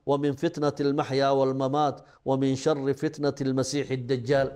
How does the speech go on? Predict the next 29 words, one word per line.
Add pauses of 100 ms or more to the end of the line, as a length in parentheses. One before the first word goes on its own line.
(360)
Intaa
waad
ku
koobsan
kartaa, (300)
oo
macnaheedu
yahay, (280)
"اللهم
Allahayow, (300)
إني
anigu (280)
أعوذ
بك
waxaan
kaa
magan
gelayaa (220)
من
عذاب
القبر، (480)
cadaabka
qabriga, (580)
ومن
عذاب
جهنم (300)
iyo
cadaabka
jahannama,